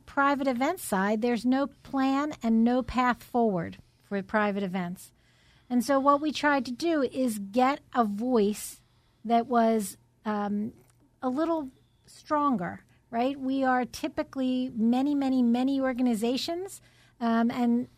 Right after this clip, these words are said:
and what we found is we did not have a seat at the table.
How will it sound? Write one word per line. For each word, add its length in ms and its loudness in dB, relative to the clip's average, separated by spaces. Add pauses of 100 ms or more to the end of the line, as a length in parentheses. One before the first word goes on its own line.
and 160 2
what 120 0
we 120 0
found 400 0
is 120 -2
we 140 -2
did 160 -4
not 220 2
have 140 0
a 40 -4
seat 300 -2
at 80 -8
the 60 -10
table. 460 -4